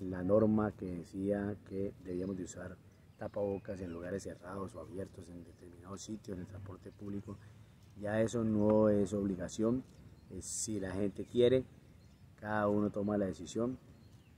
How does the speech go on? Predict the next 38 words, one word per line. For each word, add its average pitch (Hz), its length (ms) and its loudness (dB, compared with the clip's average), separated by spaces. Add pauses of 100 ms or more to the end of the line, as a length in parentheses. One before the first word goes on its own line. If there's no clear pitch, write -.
(100)
pero 131 380 8 (220)
debido 104 400 8
a - 60 2
que - 100 -8
están 101 160 -4
aumentando 101 380 0
los 87 160 0
casos 104 320 0
de 107 100 2
contagios 107 560 0
y 107 40 2
los 104 120 2
fallecimientos, 113 720 2 (800)
eh, 92 300 -6
parece 104 440 0
que 107 420 -4
el 95 220 -4
quinto 101 320 -8
pico 107 280 -4
de 117 60 4
la, 113 260 4
de 110 180 -4
la 110 100 2
pandemia 110 720 2
se - 120 -8
va 92 60 -2
a 95 40 -4
incrementar 101 460 0
esta 101 180 -2
semana 110 500 2 (760)
y, 127 320 2 (540)
eh, 98 240 -6
todavía 110 360 8
no 107 120 6
se 107 100 6
sabe 104 420 4
qué 113 140 2
medidas 104 640 4